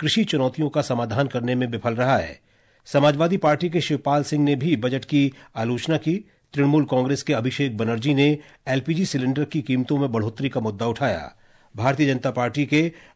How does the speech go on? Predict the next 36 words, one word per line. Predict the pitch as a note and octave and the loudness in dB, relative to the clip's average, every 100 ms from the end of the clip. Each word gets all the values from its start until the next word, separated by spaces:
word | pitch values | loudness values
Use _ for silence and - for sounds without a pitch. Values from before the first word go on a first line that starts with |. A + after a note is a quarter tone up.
| G2+ | -6
राव | G#2 C3 C#3+ D3 D3+ A#2+ | 0 4 4 4 2 -4
राजेंद्र | A2 A#2+ A#2+ E3 D#3 | -2 0 2 2 2
सिंह | C#3+ B2 | -2 -2
ने | A2+ D3 D3+ - _ - | 0 -2 -4 -14 _ 0
केंद्रीय | D3 D3 F3 | 2 4 4
बजट | B2 B2+ C3 | 4 0 -2
की | D3 | -4
सराहना | - D3 C3 C#3+ | 0 2 2 2
की। | G#2 D#2+ B1+ - _ _ _ _ _ _ | -2 -8 -14 -18 _ _ _ _ _ _
कृषि | E3+ D#3+ A#3 | -2 2 4
मंत्री | G#3+ G#3+ | 2 2
शिवराज | B3 E3+ D#3+ E3+ | 0 2 2 2
सिंह | G3+ | 0
चौहान | F#3 D3+ D3 E3+ | 2 2 2 4
ने | F3+ | 4
आज | D#3+ D3+ | 2 0
कहा | D3 D#3+ | 0 0
कि | E3+ | 0
पिछले | E3 D3+ E3 D#3+ | -2 -2 -2 -2
वर्ष | D3+ - | -2 -2
की | E3+ | -4
समाप्ति | D3+ C3 B2+ - | -2 -2 -4 -6
तक | D#3 D#3+ - | -4 -4 -2
चार | C3+ C#3 D#3 | 0 0 0
हजार | C#3 C#3+ D3+ - | -2 0 -2 -4
तीन | C#3 D3+ | -4 -2
सौ | D3 D3 | -2 -2
से | - | -2
अधिक | A#2+ C#3+ - - _ _ | -2 -2 -6 -16 _ _
कृषि | E3+ - F#3+ | -2 0 0
उत्पादक | F#3+ C#3+ - C3+ C#3 D3+ | -2 -6 -4 -2 0 -2
संगठनों, | C3 C3+ C#3+ A#2+ B2 C3+ - _ - | -2 -2 0 0 0 -2 -8 _ -6
एफपीओ | C#3 - - G3+ D3 | -6 -4 2 4 6
ने | A#2+ C3+ D3+ - - _ | 4 2 2 -4 -20 _
ई | E3+ F#3 F#3 | -2 2 4
नाम | E3 F3 C#3 A2 | 4 4 2 0